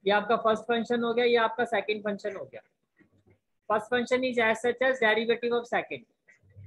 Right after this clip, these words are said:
E raise to power minus x का डेरिवेटिव होगा e raise to power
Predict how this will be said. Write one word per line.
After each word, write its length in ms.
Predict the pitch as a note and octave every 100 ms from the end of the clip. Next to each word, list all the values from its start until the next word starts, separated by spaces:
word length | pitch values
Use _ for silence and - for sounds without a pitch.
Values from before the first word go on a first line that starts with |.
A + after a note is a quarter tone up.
| - _ _ _
E 120 | G#3+ B3
raise 160 | B3+ B3+
to 100 | B3+
power 220 | C4+ B3+
minus 360 | A#3 A#3 B3+ B3+
x 120 | A#3+
का 100 | C4+ B3+
डेरिवेटिव 540 | B3 B3 B3 C4 B3
होगा 180 | B3 C4+
e 180 | B3+ B3+
raise 140 | B3 A#3+
to 60 | B3+
power 240 | A#3+ A#3+